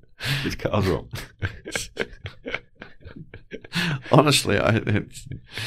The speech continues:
Speaker 2: Carswell's put a curse on him, basically saying, "A demon's gonna turn up in a week and, and <clears throat> ruin your day."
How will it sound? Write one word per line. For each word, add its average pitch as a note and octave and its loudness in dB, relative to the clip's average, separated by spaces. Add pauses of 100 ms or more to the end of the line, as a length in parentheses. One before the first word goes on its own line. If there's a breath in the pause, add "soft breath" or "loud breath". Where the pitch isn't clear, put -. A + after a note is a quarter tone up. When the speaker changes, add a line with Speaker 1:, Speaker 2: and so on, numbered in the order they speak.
(560 loud breath)
Speaker 2:
Carswell's A#2+ 8
put - 4
a G2 4
curse A2+ 6
on F2 4
him, E2+ 2
basically A2+ 8
saying, E2+ 4 (1500)
"A - 10
demon's D#3+ 6
gonna F#2 2
turn E2 4
up E2+ 2
in F2 4
a F2 2
week F#2+ 2 (160)
and, F2+ 0
and F#2 0
<clears throat> A#2 0
ruin B2 8
your F#2+ 4
day." E2+ 4